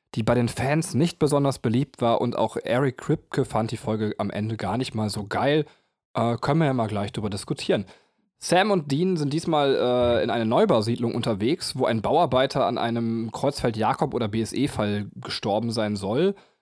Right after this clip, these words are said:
Äh, es stellt sich aber sehr, sehr schnell heraus, ähm, dass Insekten an dem Tod sein, also schuld sein könnten.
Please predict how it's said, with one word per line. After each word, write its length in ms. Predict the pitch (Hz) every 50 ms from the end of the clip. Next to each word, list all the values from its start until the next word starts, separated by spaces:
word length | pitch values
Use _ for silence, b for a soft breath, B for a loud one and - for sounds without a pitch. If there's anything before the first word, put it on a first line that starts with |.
| b b b _ _ -
Äh, 360 | 127 123 123 123 127 123 104 - -
es 80 | 127 -
stellt 380 | - - - 139 143 175 175
sich 140 | - - -
aber 160 | 123 117 110
sehr, 180 | 101 120 139 147
sehr 120 | 151 139
schnell 200 | - - 123 120
heraus, 600 | 113 107 101 92 87 90 110 143 160 151 - - - -
ähm, 460 | 120 120 123 120 120 120 120 120 120 _ _ _ _ _ _ _ _ _ _ _ _ _ _ _ _ _ -
dass 180 | 117 117 - -
Insekten 440 | - 113 107 131 156 - _ - -
an 60 | 113
dem 100 | 110 107
Tod 260 | - - 123 120 120 -
sein, 600 | - 113 101 101 101 104 104 95 107 - 53 53 - -
also 220 | - 104 110 117
schuld 260 | 107 - - 151 160 -
sein 160 | 117 101 101
könnten. 520 | - - 101 107 - - 151 180 185 185